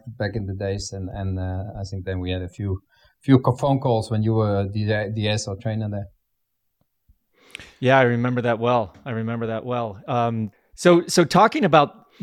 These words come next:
Speaker 2: that, you know, we've all known young riders that have kinda come up and become icons of the sport. You know, we had Andy Schleck on last week, which was, you know, very similar.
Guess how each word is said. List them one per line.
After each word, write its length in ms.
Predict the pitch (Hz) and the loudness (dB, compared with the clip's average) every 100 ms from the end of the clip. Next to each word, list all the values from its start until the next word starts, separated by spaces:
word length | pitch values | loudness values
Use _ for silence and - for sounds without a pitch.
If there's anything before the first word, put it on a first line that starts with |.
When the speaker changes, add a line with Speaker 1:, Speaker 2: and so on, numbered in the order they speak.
| 120 | -2
Speaker 2:
that, 500 | 143 151 107 - - _ | 2 2 0 -4 -20 _
you 160 | 156 127 | 0 4
know, 240 | 123 123 _ _ _ - - | 4 2 _ _ _ -20 -2
we've 220 | 139 131 | 0 4
all 460 | 165 160 156 131 _ _ _ _ _ _ | 6 8 6 0 _ _ _ _ _ _
known 380 | 123 127 139 143 | 4 6 8 8
young 240 | 135 135 | 6 6
riders 460 | 127 127 127 127 101 | 6 6 6 4 2
that 100 | 120 | -2
have 220 | 110 98 | -2 -4
kinda 320 | - 113 107 _ _ | -2 0 -2 _ _
come 220 | - 123 | -2 2
up 240 | 117 123 - | 6 4 4
and 140 | 110 | -4
become 560 | 110 - 120 113 107 - - | -4 0 2 4 2 0 0
icons 500 | 123 131 120 117 107 | 0 4 2 2 0
of 60 | |
the 80 | 107 | -2
sport. 520 | - - 117 120 - _ | -2 -2 0 0 -2 _
You 120 | 113 | -2
know, 80 | 107 | 0
we 120 | 110 | 0
had 160 | 110 104 | 0 0
Andy 280 | 123 113 107 | 0 0 -2
Schleck 380 | - 127 120 | 0 0 2
on 240 | 127 120 113 | 0 0 0
last 280 | 117 110 - | 0 -2 -4
week, 360 | 120 117 - - | -2 -2 -6 -6
which 260 | 117 - - | -4 -4 -4
was, 420 | 110 107 95 - | -2 -2 -6 -10
you 80 | 160 | -4
know, 200 | 107 104 - | -4 -4 0
very 240 | 120 110 | 0 0
similar. 460 | - 120 120 127 | 0 -2 0 -2